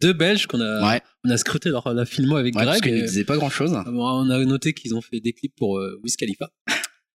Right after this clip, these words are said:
Speaker 2: Un
Speaker 1: Et
Speaker 2: clip.
Speaker 1: voilà. Non, deux. Il y en a un
Speaker 2: Ah,
Speaker 1: qui,
Speaker 2: deux
Speaker 1: un
Speaker 2: clips.
Speaker 1: tout seul et un autre avec,
Speaker 2: Ah,
Speaker 1: euh,
Speaker 2: ok,
Speaker 1: featuring.
Speaker 2: ok.
Speaker 1: Et en fait, c'est deux réalisateurs belges, euh, qui sont très jeunes, ils ont trente-trois piges.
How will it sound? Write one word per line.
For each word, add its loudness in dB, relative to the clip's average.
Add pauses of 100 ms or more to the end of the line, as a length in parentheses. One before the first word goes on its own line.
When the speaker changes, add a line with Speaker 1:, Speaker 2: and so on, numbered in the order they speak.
(120)
Speaker 2:
Un 4
Speaker 1:
Et 2
Speaker 2:
clip. 0
Speaker 1:
voilà. -6 (540)
Non, 0
deux. 0 (220)
Il 2
y 4
en 4
a 0
un 4
Speaker 2:
Ah, 2
Speaker 1:
qui, 0
Speaker 2:
deux 2
Speaker 1:
un 4
Speaker 2:
clips. 0
Speaker 1:
tout 0
seul 4
et 2
un 2
autre 0
avec, -2
Speaker 2:
Ah, 4
Speaker 1:
euh, 2
Speaker 2:
ok, 0
Speaker 1:
featuring. 2
Speaker 2:
ok. 2
Speaker 1:
Et 2
en 0
fait, 0
c'est 2
deux 2
réalisateurs 2
belges, 2
euh, 0
qui -12
sont -6
très -4
jeunes, -2
ils -4
ont 0
trente-trois -2
piges. -4